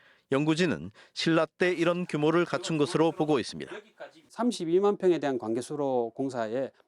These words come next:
Speaker 2: 엄청난 인력이 동원됐을 텐데 고려시대나 조선시대에 그런 기록이 어디에도 없습니다.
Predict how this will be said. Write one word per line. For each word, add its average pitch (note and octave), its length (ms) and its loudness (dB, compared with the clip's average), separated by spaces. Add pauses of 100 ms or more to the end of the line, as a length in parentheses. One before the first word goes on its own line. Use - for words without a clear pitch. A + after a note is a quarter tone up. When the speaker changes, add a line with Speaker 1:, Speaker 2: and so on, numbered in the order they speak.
(140)
Speaker 2:
엄청난 F3 720 2 (140)
인력이 F#3 240 0
동원됐을 A2+ 480 -6
텐데 G2+ 320 -14 (400)
고려시대나 F3+ 920 2
조선시대에 B2+ 600 -2
그런 F3+ 180 -2
기록이 F3 420 -4
어디에도 G#3 300 -4
없습니다. D3+ 640 -12